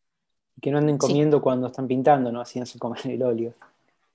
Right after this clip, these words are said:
Speaker 2: Exactamente. Todo lo que quieras decir, aprovechar para decir, Guido, de intoxicación, creo que está buenísimo.
Speaker 1: No, sí, eh, si pueden usar guantes mientras pintan, evitar los óleos tóxicos.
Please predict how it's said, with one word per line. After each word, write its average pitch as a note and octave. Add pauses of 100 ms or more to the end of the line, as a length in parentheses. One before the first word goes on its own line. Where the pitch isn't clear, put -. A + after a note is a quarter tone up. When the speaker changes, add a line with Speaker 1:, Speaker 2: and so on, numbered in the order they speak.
(360)
Speaker 2:
Exactamente. G#3+
Todo D#4+
lo B3+
que G3
quieras B3+
decir, G#3+
aprovechar F#3
para G#3
decir, F3+
Guido, G#3+
de G#3
intoxicación, G3
creo G#3
que -
está -
buenísimo. F#3 (1400)
Speaker 1:
No, D#3+
sí, D#3
eh, A2+ (140)
si -
pueden D#3+
usar D3
guantes D3
mientras B2
pintan, E3+
evitar B2+
los C#3
óleos C3+ (800)
tóxicos. D3+